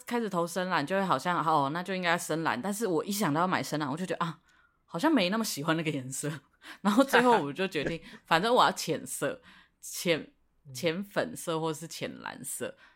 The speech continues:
Speaker 1: 然后我已经有点想说，浅粉色好像可以，虽然浅蓝色也很好看。然后就有一位朋友就说服了我，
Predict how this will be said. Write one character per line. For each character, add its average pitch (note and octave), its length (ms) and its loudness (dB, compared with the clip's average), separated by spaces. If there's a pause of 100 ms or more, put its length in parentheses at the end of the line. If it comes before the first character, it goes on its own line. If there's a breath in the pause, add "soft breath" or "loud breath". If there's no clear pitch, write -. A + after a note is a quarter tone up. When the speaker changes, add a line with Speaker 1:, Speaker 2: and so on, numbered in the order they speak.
(320 soft breath)
Speaker 1:
然 E3 340 -2
后 E3+ 380 -2
我 A3 140 -2
已 G#3+ 60 0
经 G#3 120 -6
有 G3 100 -4
点 E3+ 160 -4
想 E3 180 -6
说， F#3 180 -6
浅 A3 280 -6
粉 G#3+ 300 -4
色 C4 300 -4
好 A#3+ 160 -2
像 C4+ 220 -6
可 C4 180 -2
以， A#3+ 140 -6
虽 E4 120 -8
然 B3+ 140 -4
浅 A3+ 220 -4
蓝 - 180 -6
色 A#3+ 160 -6
也 A3+ 120 -4
很 G3 160 -6
好 F#3+ 200 -4
看。 F#3+ 280 -6 (340 loud breath)
然 E3+ 100 -4
后 F#3+ 80 -2
就 G3 260 -2
有 C#3 180 -2
一 - 20 -2
位 F3+ 140 0
朋 E3+ 200 -4
友 C#3 80 -4
就 C#3+ 260 -2
说 E3+ 280 -4
服 B2 240 -12
了 A#2 140 -4
我， F2+ 340 -8